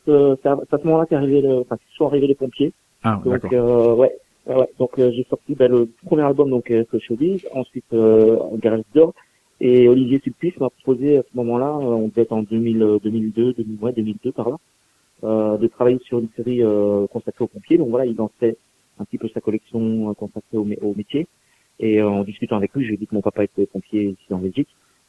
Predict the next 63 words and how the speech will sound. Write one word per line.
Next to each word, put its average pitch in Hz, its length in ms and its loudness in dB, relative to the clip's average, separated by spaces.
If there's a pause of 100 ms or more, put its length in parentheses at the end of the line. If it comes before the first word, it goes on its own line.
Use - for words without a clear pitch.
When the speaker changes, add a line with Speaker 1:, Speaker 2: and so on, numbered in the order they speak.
(160)
Speaker 1:
Euh, 95 320 -2
et 92 100 2
voilà, 95 200 2
il 87 80 -2
m'a 87 60 -4
dit, 95 160 -10 (160)
tiens, - 220 -10
tu 98 100 -14
veux 98 140 -4
faire 98 120 -6
un 95 40 -6
petit - 220 -8
essai, 139 280 -2
puis 104 140 -2
on 95 120 -2
a 92 40 -6
fait - 120 -16
un - 20 -12
petit - 200 -14
essai, - 100 -14
enfin, 87 180 -8
j'ai 95 60 -10
fait - 100 -8
un 101 40 -4 (120)
petit 101 160 -4
essai, 127 240 -2
il 120 100 -4
m'a, 98 340 -6
il 95 80 -12
m'a 98 140 -6
mis 98 120 -6
en 95 60 -6
contact - 340 -10
avec 98 120 -4
Christophe - 340 -6
Cazenove. 107 360 -4 (540)
Et 95 320 0
voilà, 113 160 0
depuis 98 260 -8
lors, 110 240 2
euh, 90 420 -8 (1080)
Speaker 2:
Ça - 60 -8
Speaker 1:
on - 20 -6
a - 20 -6
Speaker 2:
cartonne. 98 280 -4
Speaker 1:
fait 87 60 -6
pas - 120 -4
mal 113 120 -2
de 113 120 0
choses, 139 280 -6
et, 107 120 -2 (480)
mais 107 160 -4
on, 110 280 -4
les 110 60 -4
pompiers, 135 320 -6
nos 123 100 -6
pompiers 135 300 -8
sont 123 80 -8
encore 107 200 -8
là, 98 60 -8
en - 40 -10
tout - 200 -20
cas. - 60 -18